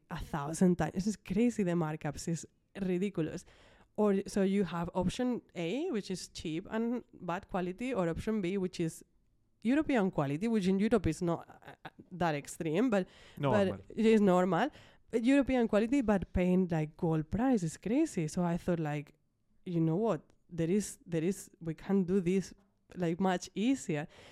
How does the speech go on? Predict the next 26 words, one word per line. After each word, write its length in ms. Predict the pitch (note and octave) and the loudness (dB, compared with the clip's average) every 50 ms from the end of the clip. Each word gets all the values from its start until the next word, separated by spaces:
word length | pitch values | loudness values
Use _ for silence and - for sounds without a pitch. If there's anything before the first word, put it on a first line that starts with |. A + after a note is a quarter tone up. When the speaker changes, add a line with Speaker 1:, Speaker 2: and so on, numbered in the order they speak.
| - - | -20 -6
Speaker 1:
So 240 | - - A#3+ A#3+ A#3 | 2 4 4 4 4
through 160 | A#3+ A3+ A#3+ | 4 4 4
the 120 | B3 B3+ - | 4 4 2
studio, 260 | - G#3 G3+ G3 F#3 | 2 2 4 4 6
I 40 | F3 | 6
work 200 | F3 E3+ F3+ F3+ | 4 2 2 0
with 120 | F3+ E3 | 0 0
these, 260 | E3+ E3 D3+ - - | 0 0 -2 -4 -6
uh, 260 | - E3 D#3+ C#3+ D3 | -6 -4 -4 -4 -4
suppliers. 560 | D3 - F3 D3+ - D3+ C3+ C3+ E3 G#3 G#3 - | -4 -6 -6 -6 -4 -6 -6 -4 -4 -4 -4 -4
So 80 | A3+ | -2
I'm 100 | G3+ G3+ | -2 -2
working 240 | F3+ F3+ F3 G3 G3+ | -2 -2 -2 -2 0
with 160 | G#3+ G#3+ - | 0 -2 -4
Cesar 360 | - - D#3 D3 D3+ - E3+ | -6 -6 -6 -6 -4 -4 -6
to 320 | E3+ F3+ F#3 F3 D#3+ D3+ D3 | -6 -4 -4 -2 -2 -2 -2
import 440 | - E3 E3+ - E3+ E3+ E3+ F3 - | -4 -4 -4 -2 -2 -2 -2 -2 -4
kitchens. 360 | - E3+ - - B3 B3+ A#3+ | -8 -8 -6 -6 -4 -2 0
I 80 | G#3 | 0
was 200 | F3 E3+ E3 E3 | 0 0 0 0
using 300 | D#3+ E3+ E3+ - - E3+ | 0 -2 -4 -4 -6 -8
these 180 | E3 D#3 D#3+ - | -6 -6 -8 -8
kitchens 380 | - E3+ D#3+ - F3 E3 E3 - | -12 -14 -10 -10 -10 -10 -10 -12
for 180 | - D3+ D3 | -14 -14 -12
my 260 | D#3+ D3+ D3 D3 D3+ | -12 -10 -10 -8 -8
own, 520 | D3+ D#3 D#3 D#3+ E3 F3+ F3+ F3+ F3+ - | -6 -6 -4 -4 -4 -2 -2 -4 -4 -6